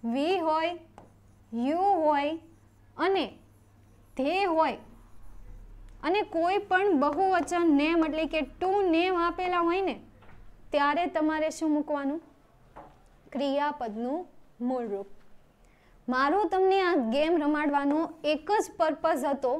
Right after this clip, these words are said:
કે જેના દ્વારા તમે કર્તાને અને ક્રિયાપદને ક્લેરિફાય કરી શકો કે ક્યારે મારે ક્રિયાપદનું મૂળ રૂપ મૂકવું અને ક્યારે મારે ક્રિયાપદનું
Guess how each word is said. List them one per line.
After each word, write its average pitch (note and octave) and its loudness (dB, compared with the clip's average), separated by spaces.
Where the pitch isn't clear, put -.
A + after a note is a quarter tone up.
કે - -2
જેના C4 0
દ્વારા C4+ -2
તમે E4+ 4
કર્તાને F4 2
અને D4+ 0
ક્રિયાપદને D4 0
ક્લેરિફાય D4+ -2
કરી A3+ -6
શકો G#3 -10
કે C#4+ -4
ક્યારે C4 0
મારે C#4 0
ક્રિયાપદનું B3 -4
મૂળ B3+ -2
રૂપ D#4+ -2
મૂકવું F4+ -4
અને B3+ -4
ક્યારે C4 -2
મારે C4 0
ક્રિયાપદનું B3+ -4